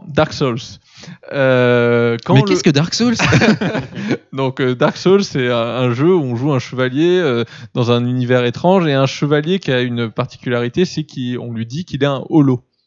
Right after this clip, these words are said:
Speaker 1: c'est-à-dire, euh, un
Speaker 2: Hollow.
Speaker 1: mort-vivant.
Speaker 2: Une carcasse.
Speaker 1: Une carcasse en français. Euh, c'est-à-dire un mort-vivant qui est condamné à devenir fou. Plus il... En fait, que le mort-vivant, quand il meurt, il renaît près d'un feu.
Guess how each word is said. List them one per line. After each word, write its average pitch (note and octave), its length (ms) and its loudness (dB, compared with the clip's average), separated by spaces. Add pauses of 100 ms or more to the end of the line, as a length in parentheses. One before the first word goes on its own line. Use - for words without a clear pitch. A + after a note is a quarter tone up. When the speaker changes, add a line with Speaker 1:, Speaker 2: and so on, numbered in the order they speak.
(400)
Speaker 1:
c'est-à-dire, B2 420 0
euh, A#2 300 2
un A2 80 0
Speaker 2:
Hollow. A#2 40 0
Speaker 1:
mort-vivant. F#2 560 0 (280)
Speaker 2:
Une - 80 -14
carcasse. - 520 -8 (140)
Speaker 1:
Une C3+ 140 -4
carcasse - 640 -6 (260)
en B2 80 -6
français. D#3+ 420 -4 (440)
Euh, B2+ 320 2
c'est-à-dire D3+ 300 0
un E3+ 60 2
mort-vivant D#3+ 600 0
qui F#3+ 280 -6
est F#3+ 40 -2
condamné E3+ 520 -2
à F3 100 0
devenir D3+ 420 -4
fou. A3 340 -6 (100)
Plus G#3 520 -4
il... D3+ 440 -6
En B2 60 -4
fait, D#3 200 -4
que C#3 100 -6
le B2 160 -2
mort-vivant, C#3 380 -2
quand C#3 140 -6
il A#2 100 -6
meurt, D3+ 240 0
il B2+ 100 -2
renaît C#3+ 440 -2
près - 200 -12
d'un A2 160 -6
feu. - 240 -8